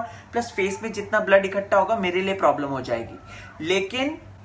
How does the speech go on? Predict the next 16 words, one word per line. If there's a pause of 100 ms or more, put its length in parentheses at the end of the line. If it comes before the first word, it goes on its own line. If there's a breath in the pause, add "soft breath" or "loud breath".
मैं
audience
जो
मुझे
देखने
आती
है
पैसे
देकर, (220)
मैं
उनके
साथ
धोखा
नहीं
कर
सकता,